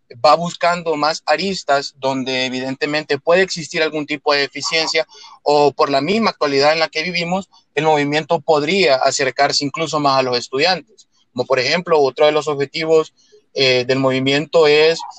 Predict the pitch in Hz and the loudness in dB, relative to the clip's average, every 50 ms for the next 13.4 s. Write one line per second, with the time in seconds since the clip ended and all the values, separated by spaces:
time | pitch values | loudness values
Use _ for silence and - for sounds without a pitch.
0 | - - - - - - 156 151 139 151 147 - 160 156 151 151 156 165 175 175 | -20 -18 -18 -18 -4 0 2 2 2 0 0 0 0 2 4 4 4 4 2 0
1 | - - 143 135 135 135 135 127 143 151 147 - 160 156 - - 170 160 156 139 | -2 -4 -4 -2 -2 -2 -2 -4 -4 -8 -8 -8 -12 -8 -2 0 0 0 0 -2
2 | - - 135 - - 143 143 143 156 147 - 143 - 127 131 151 196 185 151 135 | -4 -10 -14 -10 -8 -6 -6 -6 -6 -8 -8 -8 -6 -4 0 0 0 0 0 -2
3 | - - 127 127 139 165 185 202 214 220 208 190 - 170 - - 185 185 180 175 | -4 -6 -6 -2 0 2 2 4 4 4 2 0 -2 -4 -4 0 0 0 2 2
4 | 170 175 185 - 196 180 160 143 - 160 165 175 165 170 165 160 156 147 - - | -2 -2 0 0 0 0 0 -2 -2 -2 -2 0 2 4 4 4 4 4 2 -2
5 | 147 143 135 131 127 127 127 135 123 - 147 160 165 165 156 - 139 139 151 156 | -2 0 2 2 2 2 2 0 0 2 2 2 2 0 -2 -4 -6 -8 -6 -2
6 | 156 147 143 139 135 127 120 117 _ _ 131 139 143 147 147 135 139 135 139 147 | 0 0 0 0 0 -2 -4 -6 _ _ -8 -6 -6 -6 -6 -8 -8 -8 -8 -8
7 | 147 135 123 113 _ _ _ _ _ _ _ _ _ _ _ - 139 139 147 160 | -8 -8 -10 -12 _ _ _ _ _ _ _ _ _ _ _ -6 -4 -2 -2 0
8 | 151 165 151 - - 147 160 160 156 160 175 180 185 170 160 156 143 139 139 151 | 0 -2 -2 -2 -4 -6 -4 -2 2 2 4 4 4 2 2 2 2 2 0 -2
9 | 156 151 - 175 - 147 135 - 151 147 135 - 196 202 180 156 135 - 127 147 | -4 -6 -8 -10 -12 -12 -10 -8 -8 -10 -8 -8 -8 -8 -8 -6 -2 -2 -2 0
10 | 185 202 - - 139 135 139 151 160 - - 160 160 156 151 143 147 147 156 165 | 0 -2 -4 -4 -4 -4 -2 -2 -2 -4 -4 -4 -4 -2 2 2 2 2 2 2
11 | 180 170 - _ - - - - - - 135 135 131 131 131 143 147 139 - 147 | 0 0 -2 _ -20 -20 -20 -10 -4 0 2 2 2 2 0 -2 -4 -4 -4 -4
12 | 131 - 147 - - 170 160 147 - - 170 170 165 156 147 - - 156 156 156 | -2 -4 -2 0 0 0 0 0 0 0 0 0 2 0 0 0 0 0 0 0
13 | 151 147 151 151 160 165 170 | 0 2 4 4 6 6 4